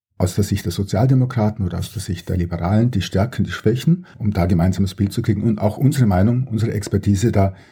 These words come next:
mit reinzubringen. Und der nächste Schritt wird sein, dass wir versuchen werden, auch zu eher konservativeren Abgeordneten Kontakt aufzunehmen. Oft ist es leider so, dass man da dann keine positive Antwort kriegt, wenn man eine Anfrage stellt.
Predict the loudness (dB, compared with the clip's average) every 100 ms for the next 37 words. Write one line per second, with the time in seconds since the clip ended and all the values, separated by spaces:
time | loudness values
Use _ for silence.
0 | _ -4 -2 -2 -2 -2 0 2 2 0
1 | -6 _ _ -20 _ _ 0 0 0 -4
2 | 0 0 0 0 0 2 0 0 0 0
3 | -2 -4 -2 -2 0 2 2 0 -2 -4
4 | -6 -10 -2 2 2 -2 _ _ -20 -2
5 | 2 2 2 2 2 4 2 4 2 2
6 | -2 0 2 2 2 0 0 2 0 0
7 | -4 -2 0 2 2 0 -6 _ -2 0
8 | 0 2 2 2 2 0 -2 0 0 2
9 | 2 0 -4 _ 0 2 2 2 0 -2
10 | -2 -2 -2 -2 -4 -4 -6 0 2 2
11 | 2 0 0 -2 -4 -6 -8 -10